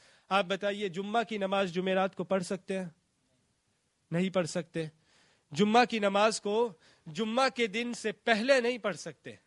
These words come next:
اسی طرح آپ مجھے بتائیے کہ آج کی جو فجر کی نماز تھی، اس فجر کی نماز کو کل کی عشاء کے وقت، کل کے ف-، مغرب کے وقت میں پڑھ سکتے ہیں؟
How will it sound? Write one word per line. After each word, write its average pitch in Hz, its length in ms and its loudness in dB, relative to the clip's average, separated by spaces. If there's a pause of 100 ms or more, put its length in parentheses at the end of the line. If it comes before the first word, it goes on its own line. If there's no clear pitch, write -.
(720)
اسی 202 220 -10
طرح 214 260 -2
آپ 196 200 -2
مجھے 185 220 -4
بتائیے 180 520 -4 (580)
کہ 185 280 -2
آج 180 500 2 (480)
کی 196 140 -8
جو 190 160 -2
فجر 208 340 -4
کی 190 180 -10
نماز 175 440 -4
تھی، 143 260 -12 (960)
اس 233 220 -4
فجر 226 320 2
کی 214 160 -6
نماز 190 400 0
کو 196 120 -4
کل 220 260 -2
کی 196 300 -12
عشاء 208 220 0
کے 196 160 -4
وقت، 185 320 -6
کل 202 160 4
کے 190 120 -2
ف-، 208 280 -2
مغرب 175 400 -2
کے 190 100 -4
وقت 180 200 -6
میں 180 120 -8
پڑھ 190 140 -4
سکتے 196 360 -12
ہیں؟ 190 60 -14